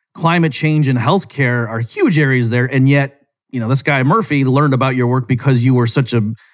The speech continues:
informed and critic of government efforts to help and make the community better in those two spheres.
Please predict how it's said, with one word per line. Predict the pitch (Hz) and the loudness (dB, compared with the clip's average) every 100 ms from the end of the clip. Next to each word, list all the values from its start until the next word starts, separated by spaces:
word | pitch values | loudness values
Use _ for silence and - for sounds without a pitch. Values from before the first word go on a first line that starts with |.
| _ | _
informed | - 120 101 135 135 120 113 | -2 -2 -2 0 2 0 0
and | 113 120 120 117 | -4 -8 -8 -8
critic | - 190 180 117 - - _ _ | -4 0 0 -2 -10 -20 _ _
of | - 117 | -6 0
government | 143 131 120 | 0 0 0
efforts | 123 127 127 110 - | -4 -4 -4 -4 -6
to | - - | -6 -4
help | - 135 117 | -2 -2 0
and | 117 | -2
make | 113 | -2
the | 107 | -4
community | 127 123 117 | 0 2 2
better | 107 120 117 | 0 0 0
in | 113 | 2
those | 160 180 | 0 0
two | 139 117 | -2 -4
spheres. | - 127 117 113 104 | -4 -2 0 0 -4